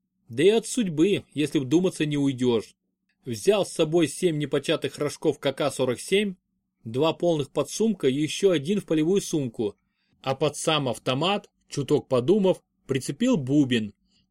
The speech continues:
то есть барабанный магазин на семьдесят пять патронов, штат нашедший к ручному пулемету Р П К,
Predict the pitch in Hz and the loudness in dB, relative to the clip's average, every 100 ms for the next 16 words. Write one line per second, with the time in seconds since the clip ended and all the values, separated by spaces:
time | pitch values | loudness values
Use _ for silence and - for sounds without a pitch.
0 | _ 165 151 113 139 147 151 156 135 131 | _ 4 4 2 2 2 2 0 0 0
1 | 135 135 123 220 214 147 - 220 196 160 | 2 2 2 2 2 0 0 0 -2 -2
2 | 190 202 202 190 165 147 123 - _ _ | 0 0 0 0 0 2 0 -4 _ _
3 | _ _ - - 160 - 143 - - 226 | _ _ -20 0 2 2 -2 0 2 2
4 | - 196 151 139 - 196 151 - 147 143 | 2 -2 -2 -4 0 0 0 0 0 0
5 | 135 135 - 135 - 120 - 185 190 | 0 0 0 -4 0 -2 0 -2 -2